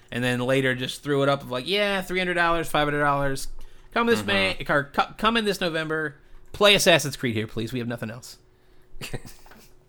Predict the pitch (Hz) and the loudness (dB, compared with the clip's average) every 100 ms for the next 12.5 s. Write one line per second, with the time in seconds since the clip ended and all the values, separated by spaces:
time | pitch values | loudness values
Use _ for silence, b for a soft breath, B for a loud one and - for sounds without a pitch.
0 | - - 117 B B B - - 131 127 | -20 -16 -16 B B B -10 -2 2 4
1 | 139 233 381 277 - 135 143 - 156 156 | 4 2 -2 -6 -6 -4 -4 -4 0 2
2 | 151 151 147 139 - - - - 160 160 | 2 0 -2 -6 -16 -20 -20 -8 -2 -2
3 | 143 151 139 135 - - - - - 214 | 4 6 6 2 -16 -20 -20 -8 0 2
4 | 214 175 156 185 175 175 147 139 - 160 | 2 0 2 2 2 0 0 -4 -6 -4
5 | 139 127 - 127 131 123 117 135 135 117 | -2 -4 -4 -2 0 0 -2 -2 -6 -6
6 | 113 113 - 107 110 127 135 156 160 - | -6 -8 -6 -6 -4 -2 2 4 4 2
7 | 120 - 135 131 123 120 113 110 120 120 | -6 -2 -2 -2 -6 -4 -6 -6 -8 -8
8 | 110 117 123 143 - - b b b - | -10 -4 -2 -4 -6 -20 b b b -6
9 | 113 110 110 107 101 127 - 123 127 123 | -2 0 0 -2 -4 -8 -2 0 0 -2
10 | - 139 107 120 139 160 165 139 151 147 | -4 -4 -4 -6 -6 -6 -4 -2 0 -2
11 | 123 - 123 120 123 120 117 139 147 123 | -4 -4 -2 0 0 -2 -4 -4 -2 -4
12 | 120 104 - 117 | -6 -8 -6 -6